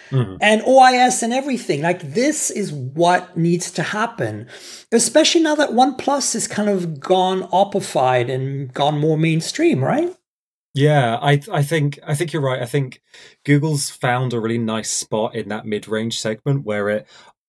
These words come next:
Speaker 1: I, I, I would argue it, it, it produces a really nice default smartphone. You know, you, you, you want a, a, a smartphone that just does smartphone stuff. Um, and it does all that really well, and it kinda hangs really nicely together.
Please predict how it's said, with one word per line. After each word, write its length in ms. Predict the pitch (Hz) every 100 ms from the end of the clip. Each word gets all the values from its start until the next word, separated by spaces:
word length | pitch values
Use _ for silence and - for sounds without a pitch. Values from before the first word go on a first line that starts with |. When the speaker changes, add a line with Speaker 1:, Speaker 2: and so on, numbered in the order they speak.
| _ -
Speaker 1:
I, 160 | 156
I, 280 | - 156 175 160 -
I 200 | 143 165
would 120 | 175
argue 300 | 180 165 196
it, 220 | 143 139
it, 140 | 143 151
it 140 | 147
produces 420 | 143 139 135 139
a 120 | 131 120
really 340 | 117 127 131
nice 560 | 120 110 113 110 - - _ _ _ _ _ _
default 600 | 127 131 147 - 123 131
smartphone. 840 | - - 110 131 143 156 175 226 - _ -
You 100 | 131
know, 140 | 120
you, 260 | 120 127 143
you, 180 | 139 139
you 120 | 143
want 280 | 143 170 170
a, 220 | 147 143
a, 0 |
a 260 | 139 - 143
smartphone 440 | 113 185 180 135
that 80 | 117
just 360 | 117 107 - - _ -
does 280 | 113 113 -
smartphone 460 | 113 - 113 104
stuff. 420 | 101 - 92 85 - _ _ _ _
Um, 380 | 127 117 123 117
and 120 | 123 127
it 100 | -
does 180 | 139
all 120 | 135 131
that 120 | 131
really 140 | 123
well, 160 | 117 110
and 80 | 117
it 60 |
kinda 160 | - 117
hangs 500 | - 123 120 117 113
really 280 | 107 110 113
nicely 360 | 110 107 - 101
together. 580 | 107 110 107 101 98